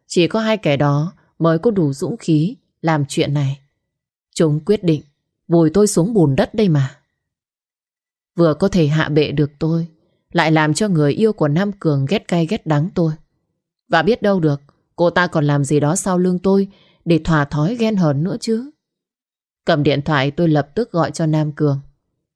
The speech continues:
Nghe cậu ta nói rằng đang trên đường đến công ty, tôi chỉ nói ngắn gọn một câu.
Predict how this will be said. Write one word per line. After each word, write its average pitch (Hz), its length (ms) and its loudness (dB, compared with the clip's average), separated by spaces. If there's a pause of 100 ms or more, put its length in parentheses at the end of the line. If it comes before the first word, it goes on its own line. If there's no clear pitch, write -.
(100)
Nghe 170 140 2
cậu 156 180 -2
ta 165 180 0
nói 151 220 0
rằng 147 240 -2
đang 170 200 -2
trên 185 180 -2
đường 143 240 0
đến 143 220 -2
công 175 180 -4
ty, 165 320 -2 (380)
tôi 214 160 2
chỉ 156 180 2
nói 143 200 2
ngắn 151 220 0
gọn 151 260 0
một 139 160 -2
câu. 165 200 0